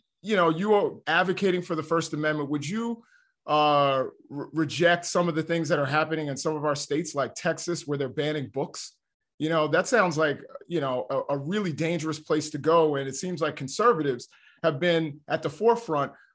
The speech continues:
of trying to ban books. Also, when you talk about collegiality, I know you're a big supporter of President Trump. And it seemed like he was someone who really led the charge in terms of name calling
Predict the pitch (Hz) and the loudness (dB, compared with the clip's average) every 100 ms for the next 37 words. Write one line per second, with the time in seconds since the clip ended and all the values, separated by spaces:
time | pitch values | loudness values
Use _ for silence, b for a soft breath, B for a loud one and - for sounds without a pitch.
0 | - 151 147 143 135 - 185 160 160 135 | -4 2 4 4 2 0 2 2 -2 -6
1 | 170 165 170 156 143 165 175 175 - - | 0 2 2 -2 -4 2 2 2 -6 -14
2 | _ _ - 233 269 220 170 165 165 165 | _ _ 2 4 4 4 4 4 2 0
3 | 165 185 180 165 151 160 165 131 156 180 | 0 0 2 0 0 -2 -4 -2 2 4
4 | 175 147 147 160 165 151 160 143 113 165 | 4 2 0 0 0 0 0 0 0 -2
5 | 160 143 165 156 139 - 156 139 139 135 | -2 -6 -2 -2 -2 0 -2 -2 -8 -6
6 | 208 160 110 _ b b b 147 156 156 | -4 -4 -6 _ b b b -2 2 4
7 | 156 147 165 - 269 226 180 240 277 220 | 2 -2 -6 -2 0 2 0 0 0 2
8 | 190 156 - 190 180 175 165 175 170 151 | 2 0 0 2 2 2 2 0 0 -2
9 | 156 B B 151 220 247 220 170 175 196 | -8 B B -6 0 2 2 2 4 4
10 | 185 143 - 156 151 - 220 196 147 156 | 4 -2 -2 -2 0 2 6 6 4 -2
11 | - 190 175 151 127 147 170 185 190 - | -2 -2 0 -2 -2 0 0 0 -2 0
12 | 165 160 165 165 156 | 2 4 2 -2 -4